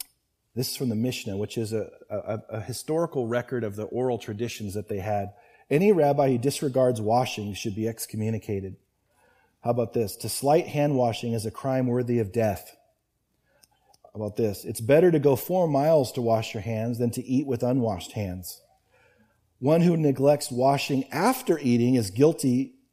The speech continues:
as a murderer." They had sixty-five pages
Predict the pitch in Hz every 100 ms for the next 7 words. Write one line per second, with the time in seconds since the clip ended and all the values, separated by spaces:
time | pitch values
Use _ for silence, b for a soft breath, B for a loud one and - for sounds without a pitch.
0 | _ 120 120 123 127 135 101 92 87 _
1 | _ _ _ _ _ _ _ b b -
2 | 190 165 - 214 214 226 185 180 175 147
3 | - 156 160 117 - -